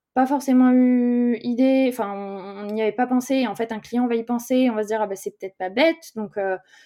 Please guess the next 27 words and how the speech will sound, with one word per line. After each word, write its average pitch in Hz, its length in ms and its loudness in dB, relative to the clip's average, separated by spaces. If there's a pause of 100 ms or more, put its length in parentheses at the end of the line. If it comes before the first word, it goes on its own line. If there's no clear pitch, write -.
(180)
donc 208 160 -12
on 214 60 -12
va 185 320 -2
essayer 208 240 -6
de - 20 -14
mettre 196 220 -14
ça 175 100 -12
en 170 60 -12
place. 311 280 -2
Enfin, 214 120 -4
voilà, 190 180 -4
c'est - 140 -20
vraiment 277 340 2
pour, 247 220 0
euh, 226 100 4
redescendre 262 540 2 (100)
toutes 403 240 0
les 302 160 -2
informations 262 560 0
que 247 120 -4
moi, 233 180 0
je 262 100 -4
récupère 254 460 -4 (120)
aux 277 100 -2
équipes, 240 420 -8
euh, 208 160 -2
concernées. 208 520 -8